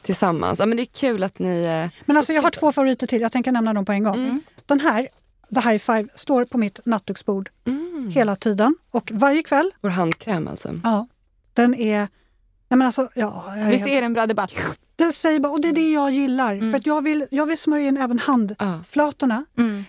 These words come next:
Speaker 2: Eh, och liksom hela händen och en bit upp på armarna. Och, eh, det säger slurp, men man blir ju så mjuk.
Speaker 1: Ja,
Speaker 3: Mm.
Speaker 1: men det är kul att du nämner den och The Whip, alltså vår, eh, body butter. För att båda de är ju lite likna-,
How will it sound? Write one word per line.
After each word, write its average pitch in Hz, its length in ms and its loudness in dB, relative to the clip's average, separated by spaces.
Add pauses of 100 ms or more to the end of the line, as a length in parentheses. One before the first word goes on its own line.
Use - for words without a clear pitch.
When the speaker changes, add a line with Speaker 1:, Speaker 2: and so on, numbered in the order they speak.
(140)
Speaker 2:
Eh, 226 460 0
och 269 180 0
liksom 262 220 0
hela 247 220 0
händen 226 300 0
och 254 200 -4
en 254 100 4
bit 226 220 -2
upp 208 120 -6
på 247 80 -10
armarna. 208 480 0
Och, - 360 -2
eh, 214 240 2 (400)
det 277 100 0
säger 370 320 2
slurp, 247 380 2 (160)
men 285 180 2
man 277 160 2
blir 269 100 0
ju 226 120 0
så 196 120 -6
mjuk. 190 440 -6 (180)
Speaker 1:
Ja, - 120 0
Speaker 3:
Mm. 202 160 -2
Speaker 1:
men 208 80 0
det 254 60 2
är 311 40 -2
kul 330 220 -4
att 285 100 0
du 233 80 -2
nämner 214 300 0
den 196 320 0 (340)
och - 300 -2 (140)
The 196 80 4
Whip, 226 400 -2 (120)
alltså 185 200 0
vår, 170 400 0
eh, 165 360 -2 (160)
body 202 280 0
butter. - 360 -2
För - 140 -2
att - 180 -6
båda 196 220 2
de 220 120 0
är 185 40 0
ju 185 60 0
lite 196 300 -2
likna-, 208 600 0